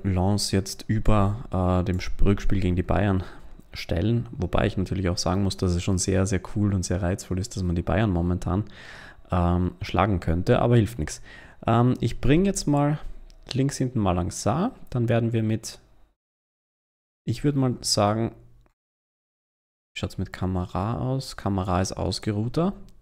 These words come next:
Kamara und Lukeba. Und dann auf die sechs. Auf der sechs würde ich sonst einfach Chiré lassen. Ignatenko ist ausgeruht. Statt Theo lassen wir Casadei spielen.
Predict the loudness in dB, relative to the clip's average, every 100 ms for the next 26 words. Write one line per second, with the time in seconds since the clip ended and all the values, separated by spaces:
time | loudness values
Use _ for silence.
0 | -6 -2 0 0 0 0 -4 0 0 2
1 | 0 0 -8 -18 -20 -20 -20 -20 -20 -20
2 | -10 -8 0 2 2 0 0 -2 -2 -2
3 | 0 2 0 -2 -8 -8 -12 -20 -20 -20
4 | -20 _ _ _ _ _ _ _ _ _
5 | -4 -2 0 0 0 2 2 0 -2 -4
6 | -2 -4 -4 -4 -2 0 0 0 -2 -4
7 | -4 -4 -4 -4 -2 -4 -2 -2 -2 0
8 | 2 2 -2 -12 -16 -20 -20 -16 -4 -4
9 | -4 -2 2 2 2 0 -2 -2 -2 -2
10 | 0 0 2 4 4 2